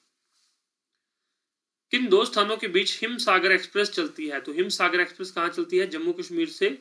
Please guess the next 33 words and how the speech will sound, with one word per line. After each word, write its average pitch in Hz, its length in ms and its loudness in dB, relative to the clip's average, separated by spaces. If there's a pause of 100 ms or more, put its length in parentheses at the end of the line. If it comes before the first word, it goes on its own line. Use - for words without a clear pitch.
(460)
कन्याकुमारी। 143 640 2 (1200)
जनरल 175 480 2 (260)
किस 262 200 0
सेना 196 200 6
का 196 160 4
एक 202 200 0
अधिकारी 170 320 4
पद 170 180 -2
होता 156 200 -2
है? 170 80 2
तो 160 100 -2
जनरल 151 340 0
जो 165 160 0
है 202 160 -4 (160)
थल 226 120 4
सेना 185 280 4
का 175 160 2
अधिकारी 151 440 -4
पद 147 200 -12
होता 139 220 -12
है 135 120 -10
ये। 131 160 -16 (1700)
भारत 190 260 6
के 226 100 0
किस 240 260 -6
राज्य 190 280 6
में 196 260 2
पवित्र 208 340 -2
तीर्थ 185 260 2
स्थल - 200 -4
अमरनाथ 185 520 2
स्थित - 380 -2
है? 147 100 -8